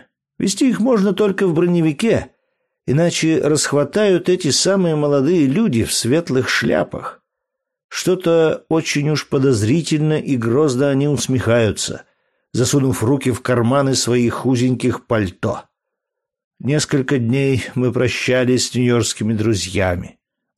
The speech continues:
улицами и небоскрёбами. В день отъезда мы пришли в Централ Парк Вест и поднялись в квартиру мистера Адамса.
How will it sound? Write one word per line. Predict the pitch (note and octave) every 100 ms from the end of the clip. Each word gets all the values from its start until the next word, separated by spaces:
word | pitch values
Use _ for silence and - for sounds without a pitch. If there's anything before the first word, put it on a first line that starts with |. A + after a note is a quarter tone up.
| _
улицами | C3 C3 C3 - C3 C3 B2+ A#2 _
и | B2+ A#2+ A#2 - _ -
небоскрёбами. | A2 G#2+ F#2+ - - F#2 F#2 D2+ - - _ _ _ _ _ _ _ _ -
В | C#3
день | A3
отъезда | G3+ F#3+ G3 F3+ E3+
мы | F3
пришли | E3 D#3+ - E3+ D3+
в |
Централ | - D#3+ D3+ D3 D3 C3
Парк | - D#3 D3+ -
Вест | C3+ D3+ C#3+ - - - - -
и | C#3+
поднялись | D3 - D3+ B2 C3 C3 D3 D#3+ - - _
в | - -
квартиру | C3+ B2+ - D#3+ C3+
мистера | C#3 C3 - C#3+ - -
Адамса. | A#2 F2 F2 - - -